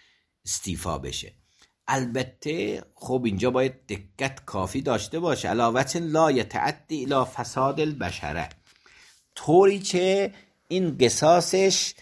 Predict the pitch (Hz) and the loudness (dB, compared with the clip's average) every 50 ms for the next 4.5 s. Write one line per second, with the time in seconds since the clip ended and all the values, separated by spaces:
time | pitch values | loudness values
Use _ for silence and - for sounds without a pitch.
0 | - _ _ _ - - - - - - 135 127 135 131 127 131 147 170 170 - | -20 _ _ _ -14 -10 -8 -6 -2 0 2 4 6 6 6 6 6 4 2 0
1 | - - 170 196 190 - 180 165 143 131 113 113 113 113 104 - - - 120 113 | -4 -6 -6 -6 -4 -4 -4 -2 0 0 -2 0 0 -2 -2 -2 -2 -2 0 0
2 | 107 98 - - 120 104 - - - - - 104 95 107 104 98 98 98 95 82 | 2 0 0 0 -2 -2 -2 -4 -6 -6 -6 -4 -2 -2 -2 0 0 -2 -2 -2
3 | 82 87 85 - - 95 85 87 87 78 73 82 87 95 95 95 98 98 - - | -4 -4 -4 -4 -4 -4 -2 -2 -4 -4 -4 -6 -6 -4 -4 -4 -6 -8 -12 -10
4 | - 107 98 - - - - - - - | -6 -4 -2 -2 -2 -2 -4 -6 -12 -20